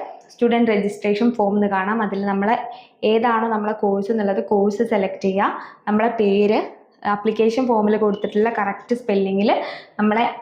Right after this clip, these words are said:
നെയിം അതിനകത്ത് ടൈപ്പ് ചെയ്യുക. അതിന് താഴെ എൻറോൾമെന്റ് നമ്പർ കൊടുക്കുക. എൻറോൾമെന്റ് നമ്പർ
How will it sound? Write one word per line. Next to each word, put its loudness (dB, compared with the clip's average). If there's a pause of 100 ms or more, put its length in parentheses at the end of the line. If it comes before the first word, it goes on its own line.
(100)
നെയിം 4
അതിനകത്ത് 0
ടൈപ്പ് 0
ചെയ്യുക. 0 (760)
അതിന് 2
താഴെ 2 (220)
എൻറോൾമെന്റ് 2
നമ്പർ 2
കൊടുക്കുക. 0 (2500)
എൻറോൾമെന്റ് 2
നമ്പർ 2